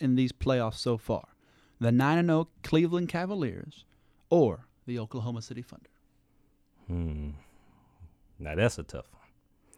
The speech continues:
Speaker 2: I think I have to, I think I have to go with O K C. I think I have to go with O K C. Cleveland has looked unstoppable, but on the other side of it, you gotta look at their competition too.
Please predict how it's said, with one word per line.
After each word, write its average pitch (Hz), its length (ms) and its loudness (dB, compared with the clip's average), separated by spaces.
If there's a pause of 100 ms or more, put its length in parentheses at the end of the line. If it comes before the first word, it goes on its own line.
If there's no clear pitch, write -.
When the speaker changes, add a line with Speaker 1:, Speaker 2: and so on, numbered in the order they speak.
(1600)
Speaker 2:
I 104 60 -6
think 113 180 4
I 104 80 6
have 98 200 0
to, 95 140 -4
I 82 60 -4
think 107 220 0
I 104 40 2
have 95 140 0
to 98 80 -4
go 87 200 -2
with 82 100 -2
O 73 80 -4
K - 200 -14
C. - 240 -16 (540)
I 92 40 -6
think 90 140 -2
I 87 40 -2
have 80 120 -4
to 82 60 -10
go 78 180 -6
with 69 80 -6
O 78 120 -4
K 80 180 -10
C. - 260 -12 (160)
Cleveland 117 480 4
has 90 200 2
looked 87 280 -2
unstoppable, 123 840 -2 (360)
but 87 260 0
on 87 200 -2
the 85 80 -2
other 101 220 2
side 101 360 2
of 110 140 2
it, 92 60 -4
you 85 100 -4
gotta 85 200 0
look 85 200 -4
at 85 100 -8
their 80 100 -2
competition 80 640 -8
too. - 220 -12